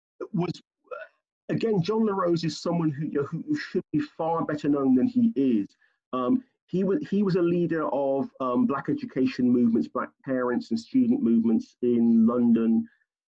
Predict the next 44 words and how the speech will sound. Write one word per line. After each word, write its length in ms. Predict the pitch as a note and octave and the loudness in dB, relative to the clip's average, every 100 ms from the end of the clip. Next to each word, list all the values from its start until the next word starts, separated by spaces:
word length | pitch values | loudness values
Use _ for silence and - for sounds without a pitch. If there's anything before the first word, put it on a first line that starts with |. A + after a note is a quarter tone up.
| G#2+ | -6
uh, 240 | G#2+ A2+ | -4 -4
especially 760 | A2 - C3+ B2+ - G#2+ G#2 G#2 - | -6 -8 -10 -8 -4 -2 0 -4 -4
from 120 | B2 | 0
the 60 | A2+ | 0
nineteen 320 | A#2 A2+ A2+ | 0 -2 -2
sixties, 680 | A2+ - D#3+ - - C3 - | -4 -6 -10 -10 -6 -6 -6
seventies, 680 | - C#3 C3+ C3 C3 B2+ - | -6 -4 -2 -2 -2 -2 -2
through 180 | C3 A2+ | -2 0
the 80 | A#2+ | 0
nineteen 240 | A2+ A#2+ | -2 -2
eighties. 380 | B2 B2+ A#2+ A#2 _ _ _ | -2 -2 -4 -6 _ _ _
He 160 | - D3+ | -4 0
also, 680 | F#3 G#3 E3+ - C#3 G#2+ F#2+ _ _ - | 2 0 -4 -6 -4 -2 -4 _ _ -10
um, 520 | C3 C3 B2+ B2 B2 | -6 -6 -4 -2 0
was 140 | A#2+ A#2+ | 0 0
a 20 | |
leader 260 | C3 B2+ | 0 0
of 60 | A2+ | -2
the 60 | A#2 | -4
Caribbean 400 | C3 A#2 A2+ A#2 | -8 -4 -2 -2
artists 480 | C3+ C3 D3 - | -4 -6 -8 -2
movement, 540 | C3 C3 C3 B2 B2 - _ _ _ | 0 2 2 2 0 -2 _ _ _
and 580 | C3 B2+ B2+ B2+ B2 A#2+ | -10 -6 -6 -4 0 0
very, 360 | G#2+ F3 F#3+ F#3 | 0 -2 0 0
very 240 | D3 B2+ | 0 0
importantly, 680 | A#2 A2+ A#2 A2+ A2+ A2 A2 | 0 0 -2 -2 0 0 0
he 100 | A2+ | 0
did 180 | A#2 A2+ | -2 -4
two 220 | - C3+ | -2 -2
things. 380 | C3 B2+ A2+ G2+ | 0 0 0 -2
One 200 | A2+ C#3 | -2 -2
was 120 | D3 D3+ | -2 -4
to 80 | C3 | -8
set 160 | - - | -10 -8
up 60 | |
a 60 | A#2 A2+ | -8 -8
publishing 460 | C3 B2 - B2+ A#2+ | -8 -6 -6 -2 0
and 180 | A2+ | 0
book, 160 | B2+ C3 _ _ _ - | 0 -6 _ _ _ -10
uh, 160 | G2+ - | -8 -6
publishing 320 | - D3 C3+ | -4 -4 -2
company 240 | B2+ A#2 A#2+ | -2 0 2
and 80 | A2+ | 0
bookshop 340 | - - - | -2 -6 -10